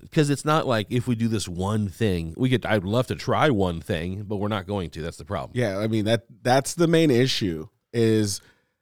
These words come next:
Speaker 2: this narrative that we can't do anything about it, so we won't do anything about it.
Speaker 1: Mm-hmm.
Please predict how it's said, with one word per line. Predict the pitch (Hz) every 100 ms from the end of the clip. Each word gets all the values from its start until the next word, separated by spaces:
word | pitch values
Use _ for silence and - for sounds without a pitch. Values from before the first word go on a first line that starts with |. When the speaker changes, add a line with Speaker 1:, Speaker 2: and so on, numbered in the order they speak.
| _ _ _
Speaker 2:
this | 110 113 110
narrative | 110 110 120 127 117
that | 110
we | 104
can't | - 156 101
do | - 110
anything | 117 123 123
about | 131 131 139
it, | 147 - _
so | - 120
we | 104 113
won't | 120 101 101
do | 98
anything | 90 90 87
about | 87 76 60
it. | 50 _ 101
Speaker 1:
Mm-hmm. | 104 92